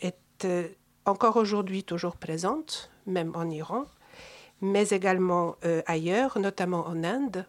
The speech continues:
où il y a la plus grande communauté, euh, parsie,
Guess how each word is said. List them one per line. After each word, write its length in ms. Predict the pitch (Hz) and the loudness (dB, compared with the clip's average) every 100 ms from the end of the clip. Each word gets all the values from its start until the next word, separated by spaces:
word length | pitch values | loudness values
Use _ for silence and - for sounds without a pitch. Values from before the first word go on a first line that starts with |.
| - | -8
où 100 | 170 | -6
il 60 | |
y 60 | 170 | -4
a 80 | 165 | -4
la 100 | 165 | -4
plus 220 | - 190 | -4 -6
grande 280 | 190 190 185 | -2 -4 -4
communauté, 840 | - 190 180 170 170 185 175 165 - 165 | -6 -4 -2 -4 -4 -4 -2 -4 -8 -6
euh, 300 | 165 165 170 - _ _ _ _ - | -6 -6 -8 -12 _ _ _ _ -4
parsie, 520 | 175 175 - - 196 | -2 -2 -2 -2 -4